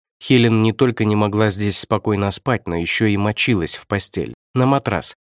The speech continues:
всякий раз, когда заснуть всё же удавалось. Винни утверждал, что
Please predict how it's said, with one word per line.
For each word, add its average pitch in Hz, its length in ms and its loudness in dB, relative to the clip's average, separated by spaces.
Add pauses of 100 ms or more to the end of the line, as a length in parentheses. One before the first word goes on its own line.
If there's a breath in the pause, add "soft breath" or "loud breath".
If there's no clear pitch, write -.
всякий 104 400 0
раз, 110 300 0
когда 104 340 0
заснуть 113 440 0
всё - 200 -2
же 110 120 0
удавалось. 101 600 -4 (560)
Винни 113 300 4
утверждал, 104 520 0
что 98 340 -2